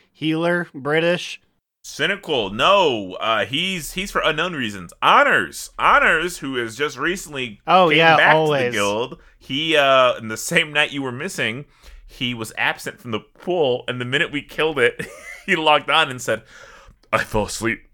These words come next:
Speaker 2: My alarm didn't go off." <laughs>
Speaker 1: He's such a silly little bumbly man. Like, he'll be gone for, like, forty-five minutes, and people are like, "What are you doing?" He's like, "I was making some coffee."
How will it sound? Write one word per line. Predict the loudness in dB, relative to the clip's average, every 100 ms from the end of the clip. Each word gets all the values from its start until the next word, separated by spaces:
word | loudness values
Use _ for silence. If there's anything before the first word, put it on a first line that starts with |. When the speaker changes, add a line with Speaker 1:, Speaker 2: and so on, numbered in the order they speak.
| _
Speaker 2:
My | -6 -4
alarm | 2 2 0
didn't | -4 -14
go | -12 -10
off." | -10 -12 -14 -16 -18
<laughs> | -12
Speaker 1:
He's | -4 2 4 6
such | 6 6
a | 6
silly | 4 0 0 2
little | 2 2 2
bumbly | 4 2 2 -2 -2
man. | -2 -2 -2 -4 -8 -6
Like, | -4 -4 -6
he'll | -6 -6
be | -4 -6
gone | -2 0 0 -2 -6
for, | -6 -4 -2
like, | -2 -4 -14 _ _
forty-five | _ -4 -2 0 2 2 0
minutes, | -2 -2 -4 -6 -20 _ _ _
and | -4
people | -2 0
are |
like, | 0
"What | -2
are | 0
you |
doing?" | 0 0 0
He's | -2
like, | -4 -10 _ _ -12
"I |
was | -12 -8
making | -10 -10 -18
some | -20 -20
coffee." | -12 -12 -12 -18